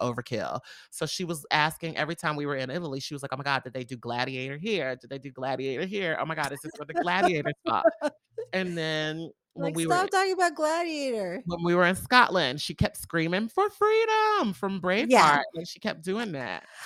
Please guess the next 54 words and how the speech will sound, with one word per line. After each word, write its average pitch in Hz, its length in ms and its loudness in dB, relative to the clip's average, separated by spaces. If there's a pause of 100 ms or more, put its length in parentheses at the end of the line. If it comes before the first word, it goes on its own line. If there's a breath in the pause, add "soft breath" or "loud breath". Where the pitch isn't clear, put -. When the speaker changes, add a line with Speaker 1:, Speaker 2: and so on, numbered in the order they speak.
(140 loud breath)
Speaker 2:
I 320 140 8
did 302 200 2
that. 208 380 6
I 254 100 2
did, 254 240 0
I, 262 140 8
'cause 262 180 4
I, 269 140 8
Speaker 1:
<laughs> 151 40 4
Speaker 2:
I, 254 120 2
that's 277 260 2
the 302 100 4
only 240 300 2
other 214 180 0
country 208 320 -4
I've 185 140 -4
been 185 140 -4
to. 180 160 -6
But 190 200 -4
yeah, 208 260 0
Edinburgh, 190 720 -2
it 185 180 -10
was, 165 320 -4
Speaker 1:
Mm-hmm, 160 40 -10
Speaker 2:
yeah, 165 400 -6 (200)
I 202 60 -4
was 202 100 -4
Speaker 1:
mm-hmm. 202 200 -2
And 190 140 -2
Speaker 2:
definitely - 40 -4
Speaker 1:
then 180 80 -2
Speaker 2:
reminded 170 340 -4
by 151 160 -4
Speaker 1:
when - 20 -4
we 156 100 0
were 151 140 -2
just 143 300 -6
in 143 140 -6
Speaker 2:
Braveheart. - 0 -
Speaker 1:
Egypt, 151 460 2 (600 soft breath)
my 208 160 4
m-, 185 160 -2
Speaker 2:
Yes. - 280 -10
Speaker 1:
she 165 80 -8
was, 147 200 -6
like, 143 240 2
constantly 147 540 -2
asking 120 460 -2
about 117 300 -2
Anunxanumun 127 920 0
and 117 120 -6
Imhotep 131 560 -2
from 120 160 -12
the, 117 200 -10